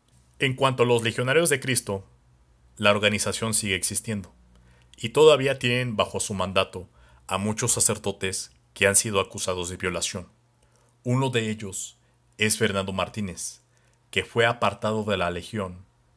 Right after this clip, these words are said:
apenas en este año dos mil veinte. Si llegaste hasta aquí, te agradezco mucho haberme escuchado y te invito a suscribirte al canal de YouTube y a seguirme en redes. En Instagram y en Facebook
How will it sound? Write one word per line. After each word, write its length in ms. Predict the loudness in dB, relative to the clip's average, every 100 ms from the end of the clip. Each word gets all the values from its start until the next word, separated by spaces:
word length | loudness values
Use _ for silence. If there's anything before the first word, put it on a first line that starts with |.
| _ _
apenas 560 | -20 -6 -2 0 0 -4
en 100 | -6
este 300 | -6 -6 -6
año 340 | -6 -8 -12 -16 _ _ _ _
dos 220 | -8 -6
mil 160 | -8 -8
veinte. 420 | -10 -12 -20 -20 _ _ _ _ _ _ _ _
Si 220 | -2 0 6
llegaste 400 | 6 8 6 6
hasta 140 | 4
aquí, 360 | 4 0 -4 -8 _ _ _
te 80 | 4
agradezco 440 | 6 6 4 4
mucho 300 | 0 0 0
haberme 240 | 0 0 -2
escuchado 540 | -4 -4 0 0 -2 -10 -20 -20 _ -6
y 120 | -2
te 100 | 2
invito 320 | 2 2 2
a 20 |
suscribirte 600 | 2 2 -2 -2 -2 0
al 40 | 0
canal 280 | 0 -2 -4
de 100 | -6
YouTube 420 | -6 -2 -4 -4 -16 _ _ 0
y 80 | 4
a 40 |
seguirme 420 | 4 2 0 0 2
en 40 |
redes. 500 | 0 -2 -4 -8 -10 -20 -20 _ -20 _ _
En 280 | 2 4 4
Instagram 520 | 2 2 4 4 4 2
y 20 |
en 100 | 0
Facebook 560 | 2 2 0 -8 -8